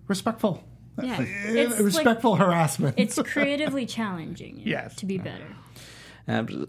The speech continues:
Speaker 3: <coughs> excuse me. Absolutely. Um, all right. Score-wise, um, the challenging part for me, it has, has, has been a while since I've last seen this movie, and I remember the score being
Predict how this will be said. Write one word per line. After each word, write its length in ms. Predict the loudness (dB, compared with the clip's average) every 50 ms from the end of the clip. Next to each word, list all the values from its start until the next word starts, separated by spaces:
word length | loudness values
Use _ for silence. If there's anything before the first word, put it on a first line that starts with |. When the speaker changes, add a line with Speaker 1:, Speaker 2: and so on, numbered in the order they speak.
| -4 2 4
Speaker 3:
<coughs> 540 | 4 4 6 6 6 6 6 4 -2 -2 -4
excuse 260 | -4 -2 -2 0 0
me. 60 | 0 0 2
Absolutely. 600 | 4 4 4 2 0 0 2 2 0 -2 -6 -10 -12 -18 -20 -20 -20 -20 -20 -20 -20 -20 -20 -20 _ _ _ -18 -18 -18 -20 -20 -20 -20 -20 -18 -20 -20 -20 -10 -4 0
Um, 500 | 2 2 4 4 2 2 0 -2 -6 -10 -14 -20 -10 -6
all 80 | -6 -6
right. 240 | -4 -6 -10 -12 -10 -8
Score-wise, 720 | -8 -2 0 0 2 2 4 2 2 2 2 0 -4 -6 -4 0
um, 680 | 2 2 4 4 4 2 2 0 -2 -4 -6 -8 -10 -14 -16 -20 -20 -20 -20 -20 -20 -20 -20 -20 -20 -20 -20 -20 _ -20 _ _ _ -14 -12 -12 -12 -12 -14 -18 -10 -6
the 80 | -6 0
challenging 400 | 4 4 4 6 4 4 2 4
part 240 | 6 6 6 6
for 120 | 4 0 0
me, 200 | 2 4 4 4
it 60 | 6
has, 200 | 6 4 6 6
has, 180 | 4 4 4 4
has 220 | 4 4 4 4
been 140 | 4 2 4
a 60 | 4
while 280 | 6 6 6 6 6 4
since 240 | 2 -2 -2 0 2
I've 440 | 2 2 2 0 -2 -6 -12 -16 -18 -20 -8 -2
last 320 | 0 0 0 0 -2 -4
seen 180 | -4 -4 -2 -2
this 180 | -4 -6 -4
movie, 400 | -2 0 0 0 0 -2 -2 -4 -8 -14 -20 -20 -20 -20 -14 -4
and 200 | 0 0 2 2
I 120 | 4 2
remember 400 | 2 2 2 4 2 4 4 4
the 100 | 4 2
score 340 | 2 0 2 4 6 6 6
being 760 | 4 2 2 2 4 4 6 4 4 4 2 0 -2 -6